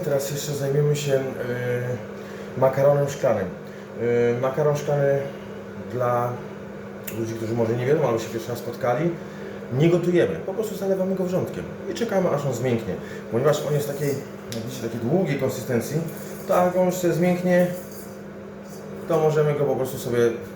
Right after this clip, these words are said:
najnormalniej w świecie nożyczkami pokroić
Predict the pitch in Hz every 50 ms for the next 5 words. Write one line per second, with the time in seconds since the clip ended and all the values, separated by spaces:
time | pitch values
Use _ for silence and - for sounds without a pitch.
0 | - - - - - 139 160 190 220 247 247 233 233 220 214 208 190 - 185 160
1 | 147 160 147 143 135 - 135 127 127 147 165 - - - - - 147 123 120 120
2 | 117 117 113 107 - - - - - - - - - - - - - - - -
3 | - - - - - - - - - - - - - - - 359 339 - - -
4 | - - - -